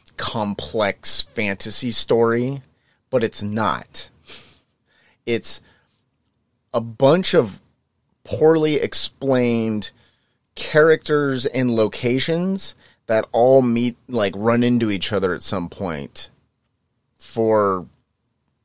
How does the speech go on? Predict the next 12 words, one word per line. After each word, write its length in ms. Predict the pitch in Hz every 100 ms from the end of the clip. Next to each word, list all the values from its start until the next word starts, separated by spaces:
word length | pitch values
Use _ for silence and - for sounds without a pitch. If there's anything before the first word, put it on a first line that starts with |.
| _ _ _ _ _ _ _ _ _ _ _ _ _ _ _
no 260 | 104 110 117
reason. 600 | 104 101 92 82 57 82 - - - - - - _ -
<laughs> 80 | - - - _ _ _ _ - - - -
So, 480 | - 127 113 107 - _ _ _ _ _ _ _ _ _ _ _ _ _
Fire 400 | - 139 165 190
and 100 | 151
Ice 260 | 135 131 - _ _ _ _ _ _
sets 400 | - - 113 -
up, 280 | 117 101 - - - _ _ _ _ _ _ _ _ _ _ _ _ _ _ _ _ _ _ _
it 720 | 117 117 120 120 - - 135 -
sets 320 | - 202 -
up 160 | 180